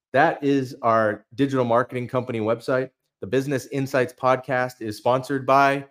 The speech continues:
our digital marketing company. So feel free to reach out to us with questions.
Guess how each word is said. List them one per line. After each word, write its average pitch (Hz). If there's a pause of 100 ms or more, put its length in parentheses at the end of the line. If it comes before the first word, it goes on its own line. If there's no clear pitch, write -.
(240)
our 110 (160)
digital 123
marketing 120
company. 151 (360)
So -
feel 160
free 165
to 135
reach 139
out 135
to 160
us 156
with 110
questions. 208